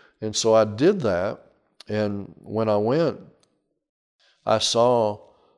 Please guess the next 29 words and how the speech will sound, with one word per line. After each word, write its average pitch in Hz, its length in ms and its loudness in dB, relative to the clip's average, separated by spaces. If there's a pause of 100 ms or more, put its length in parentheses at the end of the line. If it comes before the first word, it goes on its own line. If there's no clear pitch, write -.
(180)
uh, 101 140 0
I 98 40 -2
mean, 113 160 -4
I 120 160 2
thought, 156 460 0
you 123 120 -2
know, 117 140 2
they 120 120 2
were 113 120 0
gonna 113 240 -6
kinda 120 280 -4
wave 107 400 0
some 110 220 -4
magical 107 480 -4
wand 110 380 0
over 101 200 -2
me, 107 260 -8 (420)
but 110 140 0
actually 135 520 0
each - 260 -6
one 139 200 -2
of 123 100 0
them, 98 180 -10 (380)
these 113 200 -6
three 110 240 -4
men, 123 360 -4
they 107 120 -4
helped 127 380 -2
me 101 300 -10